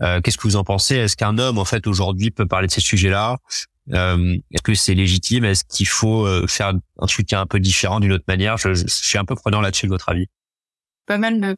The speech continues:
Speaker 2: petits sujets effectivement à, à détricoter. Je pense que effectivement pour avoir vu la vidéo de, de Salomé, c'est assez. Moi, ce qui m'a marqué, c'est qu'elle, elle, très clairement qu'elle est, qu'elle s'auto-censure, qu'il y a des sujets qu'elle ne prend pas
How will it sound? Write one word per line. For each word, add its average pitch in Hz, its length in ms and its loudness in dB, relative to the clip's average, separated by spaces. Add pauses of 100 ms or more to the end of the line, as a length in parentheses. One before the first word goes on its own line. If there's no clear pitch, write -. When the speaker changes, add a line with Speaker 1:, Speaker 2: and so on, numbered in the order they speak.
Speaker 2:
petits 220 200 -4
sujets 214 360 0
effectivement 202 500 -2
à, 180 200 0
à - 180 -2
détricoter. 202 640 -4
Je - 80 -4
pense 226 180 -4
que - 320 -4
effectivement 220 400 -2
pour 202 80 -2
avoir 175 240 0
vu 202 180 0
la 208 120 -2
vidéo 202 460 0
de, 175 300 -6
de 175 140 -10
Salomé, 180 440 -4
c'est 202 160 -4
assez. 185 540 -2
Moi, 196 120 -2
ce 208 80 -2
qui 220 80 -2
m'a 190 100 0
marqué, 180 300 -4
c'est - 120 -4
qu'elle, 175 180 -4 (800)
elle, - 100 -2 (380)
très - 180 -6
clairement 190 380 0
qu'elle 180 200 -4
est, 165 380 -4
qu'elle 175 160 -6
s'auto-censure, - 800 -4 (640)
qu'il 196 100 -4
y - 20 0
a - 20 -6
des 180 120 -4
sujets 202 300 0
qu'elle 180 140 -2
ne 170 80 0
prend 160 260 -8
pas 190 220 -4